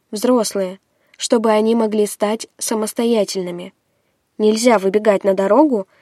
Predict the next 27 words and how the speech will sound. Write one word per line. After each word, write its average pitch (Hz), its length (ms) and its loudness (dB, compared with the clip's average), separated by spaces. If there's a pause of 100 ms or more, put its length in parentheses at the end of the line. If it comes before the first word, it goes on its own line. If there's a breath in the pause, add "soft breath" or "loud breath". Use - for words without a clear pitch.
(100)
по 208 100 -4
которой 214 400 2
едут 208 340 0
машины. 220 560 -2 (1400)
Разумный 220 560 2
страх, 240 480 -4 (240)
как 202 380 -4
ангел-хранитель, 214 1000 0 (540)
оберегает 202 640 2
нас 202 360 -4 (180 soft breath)
от 196 140 -4
глупостей, 202 680 -2 (440)
чтобы 226 400 0
мы 247 140 4
не 247 100 4
прыгали 220 460 0
с - 80 -8
пятого 196 480 -2
этажа 220 420 0 (460)
и 269 120 0
не 254 120 6
погружали 214 600 2
руку 196 520 -2
в - 160 -18
кипяток. 202 640 -4 (720)
Разумный 208 580 2
страх 190 440 -8